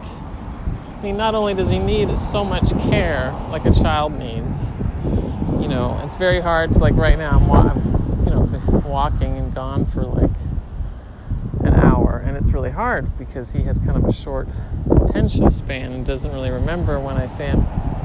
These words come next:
you know, I'm gonna be back in an hour," and to me, him, like, an hour just feels like days because he doesn't really have a sense of time, so it's hard. But, um, I have to get out. I can't just constantly be there. So,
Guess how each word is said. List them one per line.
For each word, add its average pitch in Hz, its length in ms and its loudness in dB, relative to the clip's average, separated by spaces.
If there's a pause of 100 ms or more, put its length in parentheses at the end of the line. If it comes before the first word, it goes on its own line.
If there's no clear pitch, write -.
(180)
you - 80 -6
know, 147 80 -2
I'm 147 80 -2
gonna 156 100 -2
be 156 100 0
back 151 240 4
in 147 80 -2
an 143 100 6
hour," 165 300 6
and 147 140 0
to - 100 -2
me, 160 140 0 (100)
him, 175 240 2
like, 139 140 2
an - 120 4
hour - 420 6
just - 260 -14
feels 135 280 -8
like 131 200 -4 (240)
days 156 480 -2
because - 320 -10
he 143 80 -8
doesn't 156 240 -6
really 151 180 -4
have 131 140 -6
a 127 40 -8
sense 135 320 -6
of - 120 -6
time, 139 440 -2
so 139 360 -4 (180)
it's - 80 -10
hard. - 400 6 (880)
But, 165 240 4
um, 147 440 -2 (1080)
I - 60 -4
have 254 320 -2
to - 80 -8
get - 180 0
out. 120 260 6
I - 60 0
can't 139 280 -2
just - 220 -2 (920)
constantly 165 540 0
be 180 180 4
there. 175 220 4
So, 165 360 0